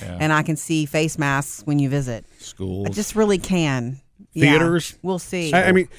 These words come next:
Speaker 3: you know, it, it,
Speaker 2: How are you
Speaker 3: the,
Speaker 2: gonna eat popcorn?
Speaker 3: right, the game changer will be once there's a known vaccine and everybody's cool with it.
Speaker 2: Yes.
Speaker 3: But, you know, the, but then the other part of that I wonder is, okay, so this is not the only virus that's ever existed on the planet.
Speaker 1: Yeah.
Speaker 3: Is it going to be just, you know,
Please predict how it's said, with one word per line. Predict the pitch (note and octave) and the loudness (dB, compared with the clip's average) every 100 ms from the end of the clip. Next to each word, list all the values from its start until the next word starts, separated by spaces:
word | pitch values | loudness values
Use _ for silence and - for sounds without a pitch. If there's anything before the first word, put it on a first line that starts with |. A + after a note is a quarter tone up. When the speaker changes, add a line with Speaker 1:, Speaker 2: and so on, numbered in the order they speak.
| - - | -20 -2
Speaker 3:
you | F#3 | 2
know, | F#3+ - | 2 0
it, | - - | -8 -2
it, | D3 C#3 | 0 0
Speaker 2:
How | A#3 | 2
are | |
you | B3+ | 4
Speaker 3:
the, | |
Speaker 2:
gonna | G3 | 4
eat | A#3+ A#3+ | 2 0
popcorn? | A3 G#3 - D4 A#2 | -2 -4 -2 0 2
Speaker 3:
right, | G3+ | 2
the | C#3+ | 2
game | E3 A3 G#3 | 4 2 2
changer | F3+ E3 C3 C#3 | 2 2 4 2
will | B2 | 2
be | A2 C3 B2+ B2 A#2+ | 2 2 4 2 2
once | B2+ C#3 - | 0 0 2
there's | B2 | 0
a | A#2 | 2
known | A#2+ B2 A2+ | 2 2 2
vaccine | A#2 G#2+ C3 A#2+ | 2 0 0 2
and | A2+ | 2
everybody's | G#2 G#2 G2+ - | 0 0 0 -2
cool | - D#3+ | -2 2
with | A2+ | 2
it. | G#2 A2+ - | 2 -2 -2
Speaker 2:
Yes. | F3+ E3 E3+ - - - | -2 -2 -4 -8 -18 -2
Speaker 3:
But, | G#3+ | 2
you | G3+ | 4
know, | G3+ | 4
the, | F3 | 4
but | D3+ D#3+ | 2 2
then | E3+ | 2
the | E3 | 4
other | F3+ | 2
part | D3+ E3+ | 2 2
of | D3+ | 4
that | C#3+ | 4
I | C3 | 4
wonder | C3+ D#3+ C#3 A#2+ | 4 4 4 2
is, | A#2 | 2
okay, | D3 C3+ B2 B2+ | 2 2 2 0
so | - C#3+ C3 | 2 4 4
this | B2+ D#3+ | 0 0
is | C#3+ | 0
not | C#3 C#3+ - | 2 0 -2
the | - B2 | -6 0
only | C#3 C3+ | 4 4
virus | A#2 C3+ C#3 A#2 - | 4 4 4 2 0
that's | A2+ - | -4 -2
ever | B2 B2 | 0 2
existed | G#2+ G#2 A2+ B2 | 2 0 0 0
on | A2 | 2
the | G#2+ | 0
planet. | - - E3+ C#3 A2+ | 0 2 4 4 2
Speaker 1:
Yeah. | A2+ A2 A2 G2 G#2+ | -2 -2 -2 -2 4
Speaker 3:
Is | C#3+ B2 | 4 6
it | D3+ G#2+ | 2 0
going | C3 D3+ | 2 4
to | C#3+ | 2
be | A#2+ C3 | 2 0
just, | A#2 C#3 C#3+ - | 0 0 0 0
you | C#3+ | 2
know, | C3 B2+ | 2 0